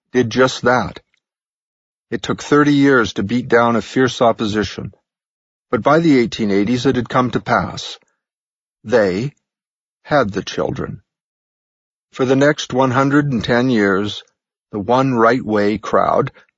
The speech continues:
has been trying to figure out what to do with the children,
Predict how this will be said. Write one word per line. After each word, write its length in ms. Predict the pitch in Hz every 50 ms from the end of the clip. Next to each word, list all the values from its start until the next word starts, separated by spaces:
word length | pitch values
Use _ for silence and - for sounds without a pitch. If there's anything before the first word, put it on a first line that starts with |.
| _ _ _ _ _ -
has 140 | 117 110 107
been 160 | 120 131 120
trying 320 | - - 113 110 117 123
to 60 | 123 117
figure 420 | - - 123 110 101 110 107 110
out 140 | 117 117 95
what 220 | 110 123 123 -
to 100 | - 143
do 400 | 131 117 110 101 135 151 160 147
with 180 | 113 101 92 -
the 100 | - 92
children, 540 | - - - - - - - - - -